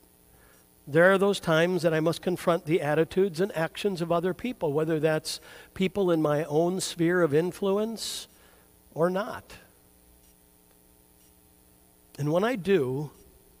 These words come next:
my intent must be that the person join me in sorrow over sin, repentance,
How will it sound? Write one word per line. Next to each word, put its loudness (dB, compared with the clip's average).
my 2
intent 2
must -4
be 2
that -2
the -2
person -2
join 0
me 2
in -4
sorrow 2
over 0
sin, -2
repentance, -2